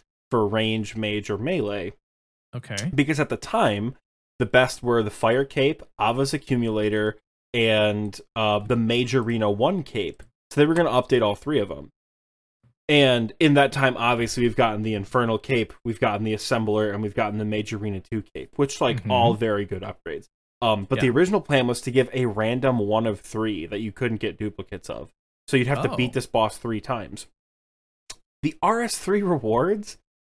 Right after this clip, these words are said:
Speaker 1: are three or four different capes
Speaker 2: Oh, wow.
Speaker 1: that I
Speaker 2: Okay.
Speaker 1: assume go for all the combat styles. Like, maybe one's for summoning. I don't know how combat in R S three works, but, like,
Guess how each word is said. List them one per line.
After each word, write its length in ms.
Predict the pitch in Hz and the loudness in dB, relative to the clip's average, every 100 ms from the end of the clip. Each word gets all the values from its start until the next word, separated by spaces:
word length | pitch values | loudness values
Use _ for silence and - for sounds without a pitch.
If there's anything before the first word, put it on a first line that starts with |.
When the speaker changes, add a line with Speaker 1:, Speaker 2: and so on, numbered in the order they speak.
| _ _ _ | _ _ _
Speaker 1:
are 280 | 139 175 196 | 4 4 2
three 400 | - - 160 196 | -4 2 4 6
or 100 | 190 | 4
four 320 | 185 180 190 | 4 2 2
different 420 | 160 170 - 170 | 2 0 0 -4
capes 640 | - 190 156 92 - - - _ _ - | -4 0 0 -2 -10 -12 -14 _ _ -10
Speaker 2:
Oh, 140 | 233 | -6
wow. 440 | 185 247 127 98 - - | -4 -2 -2 -2 -8 -12
Speaker 1:
that 200 | 123 165 - | 2 2 6
I 120 | 156 | 6
Speaker 2:
Okay. 80 | 160 | 6
Speaker 1:
assume 540 | 160 - 208 277 175 | 4 4 6 6 4
go 240 | 127 139 175 | 6 4 4
for 280 | - 156 | 2 2
all 240 | - 139 160 | 2 -2 0
the 100 | 147 | -4
combat 520 | - 208 147 104 104 | -2 -2 0 0 -2
styles. 560 | - 104 95 92 85 131 | -4 -4 -2 -4 -4 -2
Like, 120 | 120 | 2
maybe 240 | 127 143 | 4 4
one's 260 | 139 135 139 | 4 2 2
for 120 | 139 | -2
summoning. 540 | - - 123 131 139 127 | -4 2 4 4 4 2
I 60 | 120 | 0
don't 180 | 127 | -2
know 180 | 107 107 | 0 -2
how 180 | 110 107 | 2 0
combat 500 | - 110 107 104 104 | 0 -2 0 0 -2
in 60 | 107 | -2
R 140 | 107 | -2
S 100 | 104 | -2
three 120 | - 107 | -2 -2
works, 240 | 104 120 | -2 -2
but, 100 | 139 | -2
like, 240 | 127 113 | -2 -2